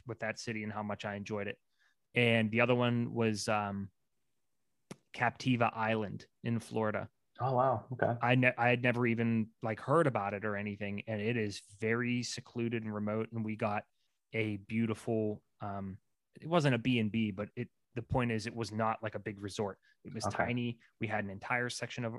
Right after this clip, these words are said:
Speaker 1: of beach to ourselves and nobody for a half mile in either direction. And that is where I am happiness,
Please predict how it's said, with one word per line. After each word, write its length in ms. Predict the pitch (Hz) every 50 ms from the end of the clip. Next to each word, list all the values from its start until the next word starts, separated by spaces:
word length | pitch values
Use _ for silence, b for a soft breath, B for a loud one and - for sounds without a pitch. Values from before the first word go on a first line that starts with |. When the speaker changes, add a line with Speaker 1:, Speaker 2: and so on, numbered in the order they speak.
| - -
Speaker 1:
of 160 | 117 107 107
beach 280 | 120 120 113 - - -
to 80 | 120
ourselves 600 | 117 117 113 - - 117 110 110 113 113 - - - _ _ _ _ _ -
and 460 | 117 113 107 104 104 101 98 101 104
nobody 380 | 110 120 120 113 117 110 113 110
for 180 | 101 - 117 107
a 40 |
half 260 | 101 113 113 110 - 113
mile 320 | 110 107 107 107 107 107
in 100 | 104 107
either 220 | 104 110 107 104
direction. 520 | 101 107 104 107 104 - - 117 113 117 - -
And 260 | 107 101 98 98 101
that 240 | 107 107 110 - -
is 140 | 110 98
where 180 | 104 104 104 101
I 140 | 98 101 104
am 120 | 98 95
happiness, 560 | - - 117 110 - - 110 107 92 - -